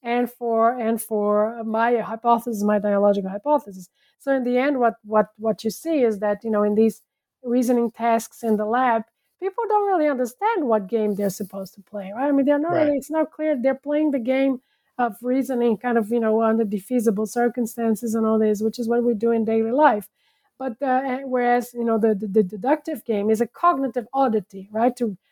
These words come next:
Speaker 1: ask people to reason following patterns of indefeasibility, right? And do monotonic reasoning.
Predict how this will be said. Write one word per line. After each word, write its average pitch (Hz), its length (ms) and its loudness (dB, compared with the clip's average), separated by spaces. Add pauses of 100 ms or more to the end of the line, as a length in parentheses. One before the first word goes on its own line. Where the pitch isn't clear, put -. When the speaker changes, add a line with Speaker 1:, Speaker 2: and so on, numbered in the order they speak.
Speaker 1:
ask 277 300 2
people 277 340 -4
to 247 140 -6
reason 226 540 0 (320)
following 233 440 0
patterns 233 460 -2
of 214 140 0
indefeasibility, 226 1200 -2 (360)
right? 247 280 -2
And 220 220 -4 (260)
do 240 100 0
monotonic 226 800 0
reasoning. 208 520 0